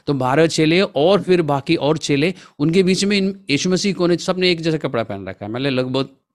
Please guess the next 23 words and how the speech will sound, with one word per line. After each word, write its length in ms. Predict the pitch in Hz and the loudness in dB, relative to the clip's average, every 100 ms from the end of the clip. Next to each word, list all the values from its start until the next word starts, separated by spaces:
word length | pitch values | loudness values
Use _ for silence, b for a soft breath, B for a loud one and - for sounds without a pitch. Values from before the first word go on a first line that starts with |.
| - | -6
पता 180 | 165 175 | 0 0
नहीं 100 | 147 | 0
चलता। 360 | 113 95 90 b b b b b b _ _ _ _ _ _ | -4 -8 -14 b b b b b b _ _ _ _ _ _
तो 60 | 135 - | -8 -6
आज 400 | 110 131 147 - _ _ _ _ _ _ _ _ _ _ _ _ _ _ _ _ - | -2 -2 -4 -8 _ _ _ _ _ _ _ _ _ _ _ _ _ _ _ _ -2
हम 100 | 127 | 2
लीडर्स 300 | 135 143 147 | 4 2 2
को 100 | 156 | 0
पहचान 360 | 139 127 123 120 | 0 0 -2 -2
सकते 280 | 117 - 101 | -6 -6 -6
हैं, 40 | |
वो 120 | 107 | -6
अलग 280 | 127 120 131 | -4 -4 -4
किस्म 280 | - - 113 | -6 -6 -4
के 80 | 113 | -4
पड़े। 200 | 104 98 | -6 -6
और 280 | - 156 B B | -4 -4 B B
यीशु 220 | 143 151 180 | -2 2 2
मसीह 220 | 165 170 | 2 0
के 100 | 175 | 0
सर 200 | 175 156 | 0 -2
के 200 | 170 165 | 0 -2
वो 260 | 147 143 | -2 -4